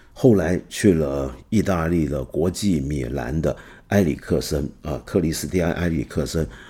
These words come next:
忽然之间在没有任何接触的情况下倒地。那么后来的判断是因为心率出了问题，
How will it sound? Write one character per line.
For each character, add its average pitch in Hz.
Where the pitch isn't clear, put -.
忽 214
然 123
之 131
间 127
在 147
没 123
有 139
任 190
何 107
接 120
触 123
的 78
情 78
况 76
下 71
倒 -
地。 -
那 139
么 107
后 107
来 71
的 73
判 73
断 64
是 -
因 82
为 82
心 113
率 95
出 -
了 76
问 98
题， 55